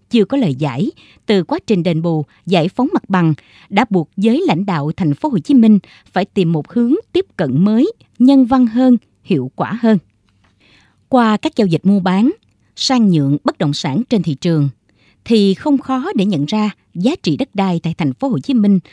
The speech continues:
luôn đứng vào hàng cao nhất nước. Tuy nhiên, thực tế nhiều năm qua cho thấy,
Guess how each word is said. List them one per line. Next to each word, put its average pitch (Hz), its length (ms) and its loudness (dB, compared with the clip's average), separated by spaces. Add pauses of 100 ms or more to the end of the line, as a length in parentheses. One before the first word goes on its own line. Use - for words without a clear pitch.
(180)
luôn 254 280 0
đứng 277 220 0
vào 170 120 0
hàng 262 220 -4
cao 220 200 -2
nhất 233 200 0
nước. 311 220 2 (720)
Tuy 240 120 0
nhiên, 202 400 2
thực - 200 -12
tế 190 200 0 (100)
nhiều 240 140 0
năm 170 160 -4
qua 175 160 -4
cho 170 140 -4
thấy, 196 380 -4